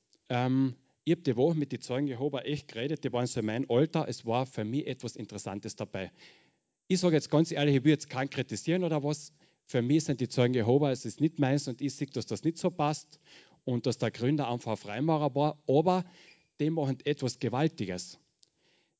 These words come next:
Die gehen echt aus, die sind, da sind alle in Bewegung, da sind einfach alle in Bewegung, vielleicht ein bisschen gesetzlich und ein bisschen Druck ist drinnen, aber wenn man das vom Herzen macht und die ganze Gemeinde einfach so ein bisschen in Bewegung ist,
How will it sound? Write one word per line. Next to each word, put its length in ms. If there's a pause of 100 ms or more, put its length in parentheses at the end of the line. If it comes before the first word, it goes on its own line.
(120)
Die 120
gehen 400
echt 420
aus, 220
die 200
sind, 400
da 60
sind 320
alle 240
in 180
Bewegung, 520 (120)
da 100
sind 220
einfach 300
alle 160
in 100
Bewegung, 300
vielleicht 340
ein 60
bisschen 260
gesetzlich 720 (220)
und 180
ein 80
bisschen 340
Druck 300
ist 220
drinnen, 340 (380)
aber 260
wenn 140
man 100
das 140
vom 200
Herzen 480
macht 380 (300)
und 160
die 60
ganze 300
Gemeinde 460
einfach 240
so 120
ein 60
bisschen 280
in 80
Bewegung 480
ist, 260